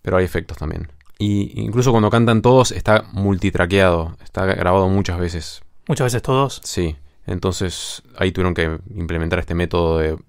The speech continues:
Speaker 2: Claro.
Speaker 1: grabar en algunos canales. O sea, poner que en los veinticuatro canales grababan cada uno con un micrófono, usando así cuatro canales.
Speaker 2: Sí.
Speaker 1: Y grababan, ¿cuántas veces? Seis.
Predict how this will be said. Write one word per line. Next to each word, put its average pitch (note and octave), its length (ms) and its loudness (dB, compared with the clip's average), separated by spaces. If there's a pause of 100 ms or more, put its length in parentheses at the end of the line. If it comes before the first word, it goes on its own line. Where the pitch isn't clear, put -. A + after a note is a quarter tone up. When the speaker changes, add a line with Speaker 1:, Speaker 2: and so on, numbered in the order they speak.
(180)
Speaker 2:
Claro. E2+ 220 -2
Speaker 1:
grabar F2+ 140 4
en E2+ 180 -2
algunos E2+ 220 -2
canales. F#2 500 0
O F#2 180 -8
sea, E2 240 -4 (180)
poner F#2 160 0
que F2 40 -2
en F2+ 40 0
los F2 80 0
veinticuatro F2+ 360 2
canales F#2 440 2 (220)
grababan F2 680 2 (300)
cada F2+ 240 4
uno F#2+ 180 2
con F2+ 100 2
un F2+ 60 0
micrófono, G2 460 2
usando F2+ 360 -2
así F2+ 200 -6
cuatro F2+ 340 -2
canales. F#2+ 600 0
Speaker 2:
Sí. A#2 260 -6 (260)
Speaker 1:
Y B2+ 100 -8
grababan, E2+ 640 0 (320)
¿cuántas E2 300 -8
veces? - 500 -14 (240)
Seis. - 640 -6